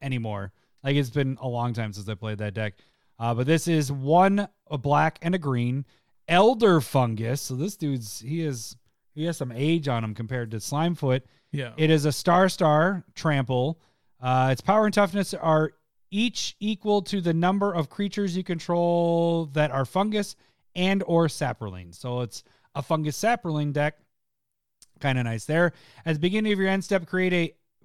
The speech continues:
Speaker 1: create X one one black fungus creature tokens with this creature can't block, where X is the number of times you descended this turn. Descending, which is the new stuff in this set, is whenever you have a permanent that goes to the graveyard. So,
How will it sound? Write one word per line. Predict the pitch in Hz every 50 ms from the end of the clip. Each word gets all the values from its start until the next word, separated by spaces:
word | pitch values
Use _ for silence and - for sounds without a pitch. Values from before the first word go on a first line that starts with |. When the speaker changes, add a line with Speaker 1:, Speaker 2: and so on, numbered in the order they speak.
| _ _
Speaker 1:
create | - 180 185 190 185 - _ -
X | 175 202 - - -
one | 190 196 202 202 190
one | 180 175 170 170 170
black | 151 127 151 156 165 180 _
fungus | _ - 170 165 170 165 160 - -
creature | - - 160 147 - 160 151 143
tokens | - - 151 151 143 - 170 160 156 151 147 127
with | 139 143 135 135 123 _ _ _ _ _ _ _ _ _ -
this | 147 156 147
creature | - - 165 151 - 135
can't | - - 135 123 110
block, | 120 151 175 185 185 185 - - -
where | 156 139 135 - -
X | 196 220 240 233 - - - - - -
is | 175 175 175 175 175 175 175 175 175 175 175 170 175 175 175 170 156
the | 143 156
number | 151 160 160 165 165 165
of | 156 139
times | - - 147 143 143 147 147 135 135
you | 139
descended | 135 127 123 - - 143 139 139 135 131 139 - _ _ _ _ _ _
this | - 139 131 -
turn. | 147 131 107 - - - - _ -
Descending, | 160 165 156 - - 214 226 254 254 247 226 208 190 180 185 190 196 196 143
which | 151 151 143 -
is | 147 139
the | 131 147
new | 147 147 147 147
stuff | - - 156 135 - -
in | 123 123
this | 127 139 131
set, | - 156 147 139 135
is | 131 127 110 - _ _ _ _ _ _ _ -
whenever | 151 165 170 175 180 175
you | 175 170
have | 170 160
a | 151 139
permanent | - - - 180 180 175 175 165 160 156 147 -
that | - 143 139 139 127
goes | 117 139 135 135 131 -
to | - 135
the | 123 123
graveyard. | 104 120 123 123 120 117 113 101 104 92 87 85 87 92
So, | - - 139 135 127 123 120 107